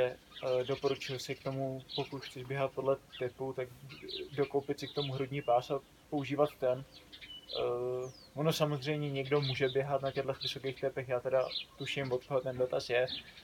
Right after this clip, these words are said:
a vím, že jako už to jsou zku-, zkušený bě-, běžci, takže, eh, tam si myslím, že běháte spíš na, že ta realita je, že běháte na nějakých nižších tepech. Nicméně s-, eh, začátečníci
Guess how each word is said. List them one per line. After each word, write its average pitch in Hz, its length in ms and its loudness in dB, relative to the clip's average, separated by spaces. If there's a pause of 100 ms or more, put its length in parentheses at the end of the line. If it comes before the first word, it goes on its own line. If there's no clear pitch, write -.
a 127 80 2
vím, 131 160 -2
že 139 120 2
jako 131 220 2
už - 180 -6
to 127 80 -2
jsou 151 160 -2
zku-, - 260 -10 (460)
zkušený 160 600 2
bě-, 139 200 -2 (500)
běžci, 131 580 -2 (360)
takže, 135 300 2
eh, 127 720 4 (680)
tam 127 200 4
si - 140 -2
myslím, 135 340 -4
že 131 300 4 (140)
běháte 135 340 0
spíš - 400 -4
na, 135 240 2 (540)
že 147 200 2
ta 143 160 4
realita 135 520 10
je, 135 100 4
že 131 140 -6
běháte 131 460 -2
na 127 100 0
nějakých 127 380 -2
nižších 127 280 -10
tepech. 123 340 -8 (480)
Nicméně 151 420 2
s-, - 160 -2
eh, 131 160 0
začátečníci 139 1000 0